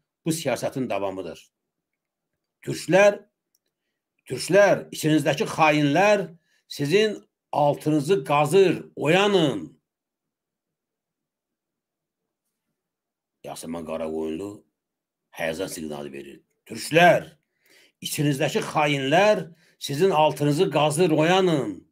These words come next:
Qədimlərdə bu torpaqlarda kim olub, kim olmayıb fikri təbliğatı bizi yolumuzdan döndərə bilməz.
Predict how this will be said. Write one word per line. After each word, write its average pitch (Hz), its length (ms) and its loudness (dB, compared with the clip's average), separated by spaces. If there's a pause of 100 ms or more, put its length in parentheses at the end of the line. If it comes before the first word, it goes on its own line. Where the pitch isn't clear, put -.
(580)
Qədimlərdə 180 560 2
bu 220 80 0
torpaqlarda 190 600 0
kim 226 220 -6
olub, 160 280 -2
kim 185 140 -2
olmayıb 202 360 0
fikri 214 520 -6 (340)
təbliğatı 160 560 0
bizi 196 160 -4
yolumuzdan 170 540 2
döndərə 151 340 0
bilməz. 139 540 -4